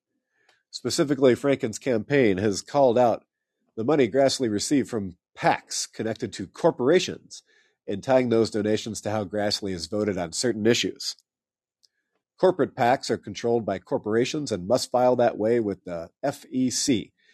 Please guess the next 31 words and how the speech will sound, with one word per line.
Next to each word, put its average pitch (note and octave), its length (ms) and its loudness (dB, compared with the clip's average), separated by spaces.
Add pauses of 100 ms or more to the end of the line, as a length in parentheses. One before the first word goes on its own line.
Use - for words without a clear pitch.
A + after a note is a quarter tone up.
(200)
These C3 160 -2
pacs - 340 -2
get G#2 160 -4
money B2 220 0
from A2+ 220 -6
the G2 80 -10
corporation, C3 760 -4 (420)
but G#2+ 140 0
also A2+ 300 2
from F#2 200 -8
people A#2+ 280 -4
connected G2+ 480 -8
to A2 100 -6
the G2+ 80 -2
business. F#2+ 540 -6 (520)
The A#2+ 80 -6
Franken E3+ 520 -2
campaign's C3 500 -2
attack A#2+ 460 -4
has G#2+ 180 -10
mostly B2 320 -2
focused A#2+ 400 -4
on F2+ 160 -6
Grassley's A2+ 460 -6
contributions A2+ 720 -8
from F2+ 180 -12
the F2 100 -14
pharmaceutical A#2 800 -4
and F2+ 100 -8
agriculture G2 600 -8
sectors. - 580 -8